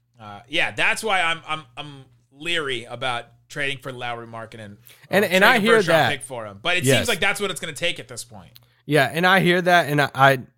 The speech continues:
Speaker 2: one hundred percent hear that case. And I'm not, I, I, that's why that is what keeps me in the middle, some of that. But there's also,
Speaker 1: What
Speaker 2: like,
Speaker 1: they
Speaker 2: this,
Speaker 1: do.
Speaker 2: there's also, like, this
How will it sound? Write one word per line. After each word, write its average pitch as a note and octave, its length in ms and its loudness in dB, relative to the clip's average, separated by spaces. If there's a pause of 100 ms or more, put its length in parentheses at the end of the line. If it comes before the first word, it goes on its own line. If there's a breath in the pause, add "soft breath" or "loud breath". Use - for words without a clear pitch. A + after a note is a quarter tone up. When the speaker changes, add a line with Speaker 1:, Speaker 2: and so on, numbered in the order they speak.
(220)
Speaker 2:
one C#3 320 0
hundred D#3+ 300 6
percent C3+ 260 4
hear C3+ 140 6
that G#2+ 200 0
case. - 400 -12
And A#2+ 140 -2
I'm B2+ 180 4
not, A#2+ 340 2 (580)
I, C3+ 180 -2 (600)
I, C#3 120 -6
that's C3+ 320 2
why C3+ 340 4
that C3+ 420 4 (340)
is C3+ 160 -4
what C3 240 -4
keeps D3+ 320 -2
me D3+ 220 0
in C#3 180 2
the B2+ 80 4
middle, C#3+ 520 4
some F3 280 2
of D#3+ 140 0
that. F3 320 8 (400 soft breath)
But D3 180 2
there's D3 200 4
also, D3 320 4
Speaker 1:
What C#3 60 4
Speaker 2:
like, C3 160 4
Speaker 1:
they B2+ 60 -4
Speaker 2:
this, B2+ 180 2
Speaker 1:
do. E2+ 340 -16 (220)
Speaker 2:
there's D#3 300 -2
also, F3+ 340 6
like, D#3+ 240 2
this C#3+ 360 0